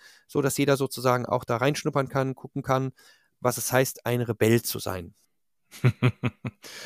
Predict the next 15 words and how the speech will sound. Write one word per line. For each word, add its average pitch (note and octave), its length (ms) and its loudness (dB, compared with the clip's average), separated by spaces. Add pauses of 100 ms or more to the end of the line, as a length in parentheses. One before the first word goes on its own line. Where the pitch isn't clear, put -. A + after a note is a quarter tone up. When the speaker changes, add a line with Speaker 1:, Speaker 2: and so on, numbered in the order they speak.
(160)
Speaker 2:
Das - 120 -2
heißt A2 140 4
also, G#2+ 180 2
jeder, G#2+ 340 4
der A2 140 4
jetzt A#2+ 220 2
sagt, A#2+ 260 -2
"Mensch, A#2 320 -2 (180)
coole F3 300 -2
Idee C#3 460 0
und C3 240 -6
ich - 220 -10
möchte B2+ 440 2
da A#2+ 220 6
reinstarten", A#2+ 800 0